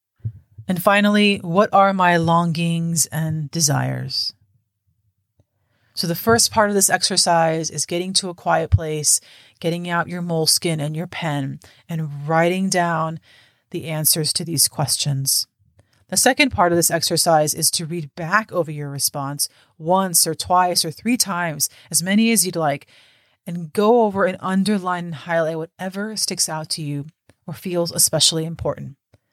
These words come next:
And think about it. Is there a general feeling or theme in your life right now? Is there anything going on within you that you don't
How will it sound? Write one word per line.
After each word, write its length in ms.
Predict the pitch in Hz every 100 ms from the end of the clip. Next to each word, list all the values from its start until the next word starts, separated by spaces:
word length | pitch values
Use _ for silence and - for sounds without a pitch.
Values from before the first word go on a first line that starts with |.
| _ _ _ _ _ -
And 140 | 196
think 220 | 185 247
about 260 | 254 156 127
it. 160 | 127 - _ _ _ _ _ _ _ _ _ _
Is 260 | 208 240 -
there 200 | 180 151
a 60 |
general 380 | 156 180 185 185
feeling 600 | 170 185 180 170 156 135 135
or 80 | 175
theme 440 | - 190 175 165
in 100 | 156
your 140 | 151 143
life 340 | 139 139 -
right 160 | 147 -
now? 320 | 143 135 151 _ _ _ _ _ _ _ _ _
Is 140 | 185 170
there 120 | 202
anything 380 | 214 226 240 220
going 240 | 208 202
on 200 | 185 180
within 360 | 180 175 175 165
you 240 | 151 139
that 120 | 135
you 100 | 170
don't 440 | 180 202 196 214